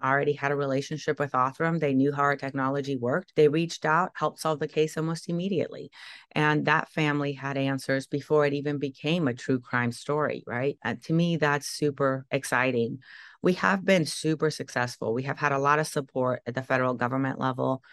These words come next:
Right now, we're funded directly by the Department of Interior, the Department of Justice through the N I J,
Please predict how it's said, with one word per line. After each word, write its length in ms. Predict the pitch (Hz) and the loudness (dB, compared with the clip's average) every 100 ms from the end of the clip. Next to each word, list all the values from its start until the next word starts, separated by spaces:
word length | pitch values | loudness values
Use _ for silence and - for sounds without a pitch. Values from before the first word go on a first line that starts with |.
| - - | -20 -4
Right 200 | 156 160 | 2 4
now, 360 | 135 147 147 160 | 4 4 4 2
we're 180 | 151 143 | 0 -4
funded 460 | - 143 147 151 | -2 -2 0 0
directly 520 | 143 135 127 - 160 160 | 0 0 0 -2 -4 -2
by 360 | 139 131 131 | -2 -2 -2
the 80 | 131 | -2
Department 460 | 131 - 143 139 139 | -2 0 2 2 0
of 100 | 131 | 0
Interior, 680 | 123 120 127 143 165 175 170 - - | -4 -2 -2 0 0 0 -4 -10 -8
the 80 | - | -2
Department 440 | 160 - 143 139 135 | 0 2 0 0 -2
of 120 | 123 | -6
Justice 600 | - 135 139 - 151 151 | -2 -2 -2 -2 -2 0
through 180 | 143 131 | -2 0
the 100 | 131 | 0
N 140 | 127 | -2
I 160 | 117 120 | -2 -4
J, 420 | - 139 139 | -2 -2 -2